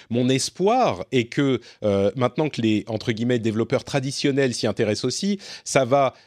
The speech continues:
euh, changer un petit peu ce que veut, ce que ça veut dire d'être un jeu mobile.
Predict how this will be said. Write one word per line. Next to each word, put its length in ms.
euh, 340
changer 460
un 120
petit 220
peu 220
ce 80
que 100
veut, 180
ce 300
que 100
ça 140
veut 140
dire 220
d'être 220
un 80
jeu 140
mobile. 400